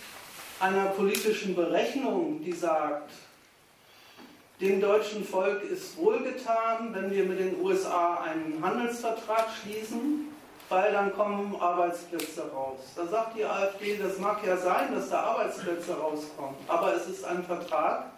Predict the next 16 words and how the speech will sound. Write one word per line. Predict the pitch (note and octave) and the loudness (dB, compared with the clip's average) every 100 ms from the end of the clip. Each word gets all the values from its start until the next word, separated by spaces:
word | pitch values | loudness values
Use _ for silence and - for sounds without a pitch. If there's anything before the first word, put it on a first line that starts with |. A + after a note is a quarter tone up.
| - - - - G3+ | -20 -20 -20 -12 -2
mit | F#3 | 0
der | F#3+ F3+ | 2 4
Deutschland | F3+ G#3+ - - A3 - | 4 2 0 -2 -2 0
seine, | F#3 F3+ F#3 - - - | 0 0 -2 -8 -14 -4
ihre, | F#3 E3+ E3 E3+ | 0 2 0 -2
seine | F3+ F3 E3+ | -2 0 2
Handlungsfähigkeit | G#3+ C4 A#3 A3+ - A3 G#3+ G#3+ - - F#3+ F#3+ F#3+ F#3+ - - - | 0 -2 -2 -4 -4 0 4 4 2 0 2 4 0 -4 -14 -16 -2
an | F#3 G3+ | 2 2
den, | G3 F#3 F3+ F3 F3 F3 F#3 - - | 4 4 4 2 0 0 0 0 0
an | F#3+ | 0
die, | F#3+ - | 0 0
an | F3+ | 0
die | F3+ D3+ | 2 2
U | E3+ | 2
S | E3+ - | 2 0
A | E3 | 0